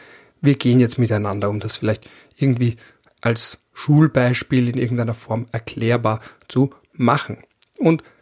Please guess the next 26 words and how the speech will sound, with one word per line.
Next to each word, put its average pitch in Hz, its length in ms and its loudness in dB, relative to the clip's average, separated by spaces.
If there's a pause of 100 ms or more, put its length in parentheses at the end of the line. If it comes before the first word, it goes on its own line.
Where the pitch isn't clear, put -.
(140)
da 143 140 0
kann 175 140 2
man 156 60 4
dann 139 120 4
auch 131 180 2
sagen, 156 500 2
aus 131 140 -8
Sicht - 240 -4
der 127 80 0
U 123 100 0
S 120 140 -4
A, 147 300 0 (260)
der - 140 -4
erste 131 340 0
ganz 123 400 -2
große - 460 0
außenpolitische 135 800 0
Erfolg 127 440 0
der - 120 -2
Ära 117 180 -2
Trump. 120 520 -2 (360)
Trump 131 220 0
hat 143 120 -2
sich 123 140 0
ja 127 80 0
außenpolitisch, 139 880 0